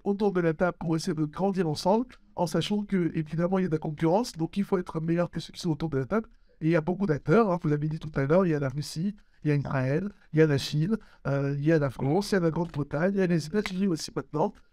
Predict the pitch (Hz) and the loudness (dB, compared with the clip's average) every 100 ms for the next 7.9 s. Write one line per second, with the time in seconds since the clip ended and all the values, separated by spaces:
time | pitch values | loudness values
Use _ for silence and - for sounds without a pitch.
0 | - 160 175 175 233 302 262 196 254 240 | -8 0 2 2 -4 0 0 0 0 0
1 | 175 160 202 160 147 208 226 208 180 165 | 0 -2 -2 -2 -2 -4 -2 -2 -2 -2
2 | 247 196 202 190 165 165 180 202 180 165 | -2 0 0 0 0 2 2 2 0 -4
3 | 165 160 202 - 151 190 160 202 - 175 | -2 -2 -2 -6 -6 -4 -4 -6 -8 -12
4 | 170 202 - - 214 214 - 160 202 175 | -12 -14 -18 -8 -4 -2 -2 0 2 2
5 | 165 170 202 - 185 - - - - - | 2 2 2 -2 -4 -4 -6 -6 -10 -8
6 | 143 151 - - _ _ - 175 - 214 | -6 -8 -10 -20 _ _ -4 -4 -2 0
7 | 196 202 240 226 - 220 220 196 175 | 0 0 0 0 -2 -6 -2 0 -2